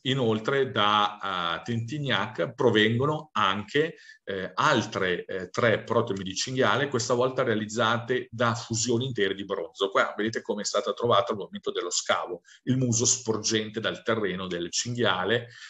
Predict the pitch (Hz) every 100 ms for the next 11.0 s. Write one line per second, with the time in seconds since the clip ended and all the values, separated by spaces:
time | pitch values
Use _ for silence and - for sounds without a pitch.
0 | - 113 113 107 95 95 - 113 104 90
1 | 90 92 90 107 101 90 85 _ _ _
2 | - 107 101 90 90 87 104 101 90 87
3 | 95 95 120 131 95 90 95 117 117 -
4 | - - _ 101 92 90 85 82 85 85
5 | 90 120 113 98 90 - 95 92 - 98
6 | 95 - 85 90 113 104 92 92 92 92
7 | 110 113 107 87 85 92 85 82 90 90
8 | 92 - 98 98 - 107 92 90 95 98
9 | - 87 87 87 90 - 90 80 90 90
10 | 90 87 82 - 95 - 73 - - 90